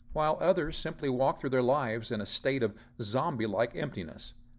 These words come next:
Tragically, there are far too many who, when experiencing such inner tiredness,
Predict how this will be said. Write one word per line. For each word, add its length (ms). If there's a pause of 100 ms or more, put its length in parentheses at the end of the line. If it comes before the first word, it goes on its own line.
(580)
Tragically, 640
there 240
are 60
far 280
too 200
many 340 (460)
who, 100
when 220
experiencing 760
such 320 (160)
inner 220
tiredness, 720